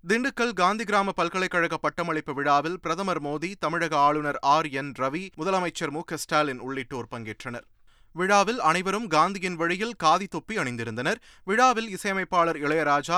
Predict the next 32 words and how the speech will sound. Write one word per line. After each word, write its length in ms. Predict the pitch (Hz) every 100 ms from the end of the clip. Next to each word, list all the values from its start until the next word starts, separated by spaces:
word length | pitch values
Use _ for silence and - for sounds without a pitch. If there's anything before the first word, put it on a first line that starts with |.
| 196
மிருதங்க 400 | 143 147 160 147
வித்வான் 400 | 135 139 135 131
உமையாள்புரம் 640 | 131 175 170 156 139 131
சிவராமன் 520 | 123 143 151 143 147 -
ஆகியோருக்கு 560 | 120 123 117 113 214 247 - - -
பிரதமர் 360 | 202 247 220 180
கௌரவ 360 | 160 220 214
டாக்டர் 360 | 160 165 190 -
பட்டம் 300 | 156 - 143
வழங்கினார். 480 | 117 110 117 117 - _
தொடர்ந்து 400 | - 185 214 220 247
மாணவர்களுக்கும் 760 | 180 202 202 180 180 - 247
பிரதமர் 380 | - 180 202 160
மோடி 260 | 156 170 131
பட்டங்களை 480 | 151 - 196 139 160
வழங்கினார். 520 | 131 110 117 117 - - _
பின்னர் 280 | 151 143 131
பேசிய 300 | 143 151 151
பிரதமர் 380 | 135 127 123 117
மோடி, 240 | 139 170 - - -
தமிழகம் 480 | 190 226 240 196 214
பெண் 220 | 180 208
சக்தியில் 460 | 233 208 214 185 180
சிறந்து 300 | 180 196 233
விளங்கும் 400 | 185 175 165 151
மாநிலம், 400 | 135 147 139 208 - _
தேசிய 340 | 147 214 240 220
உணர்வுமிக்க 540 | 170 185 185 175 -
மாநிலமாகவும் 720 | 202 156 170 165 151 151 147 147
திகழ்கிறது 480 | 139 147 143 127
என்று 220 | 120 117 196
கூறினார். 480 | 131 110 107 110